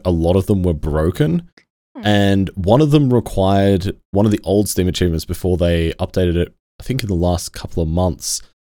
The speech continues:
Speaker 1: uh, used to require you get a thousand, uh, multiplayer kills on players, which was just so, such a ridiculous goal that it was just like, why, why bother?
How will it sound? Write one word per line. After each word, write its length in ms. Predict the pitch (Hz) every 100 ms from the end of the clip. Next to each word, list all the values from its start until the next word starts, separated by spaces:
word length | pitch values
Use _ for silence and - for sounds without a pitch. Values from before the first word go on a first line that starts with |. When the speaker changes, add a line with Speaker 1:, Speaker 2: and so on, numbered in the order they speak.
| _ _ _ _ -
Speaker 1:
uh, 300 | 87 85 85
used 320 | 90 98 139 -
to 80 |
require 400 | 135 117 - 101 101
you 140 | 92
get 160 | 90 -
a 80 | 71
thousand, 840 | - - 101 110 123 113 110 101 - _ _ _ -
uh, 220 | 87 85
multiplayer 760 | 82 87 101 104 - 85 73 71
kills 440 | 82 71 67 71
on 200 | - 85
players, 680 | - 90 85 71 52 50 -
which 260 | 87 95 -
was 200 | 113 98
just 420 | - 131 - - - _ _ _ _ _ -
so, 540 | - - 147 147 143 -
such 240 | - 135
a 40 |
ridiculous 760 | 127 101 95 110 - 127 110 95
goal 480 | 87 85 78 95 113
that 200 | 98 85
it 80 | -
was 140 | -
just 160 | 82 -
like, 140 | - -
why, 480 | 95 110 120 113 107
why 340 | 78 95 120
bother? 440 | 90 85 76 62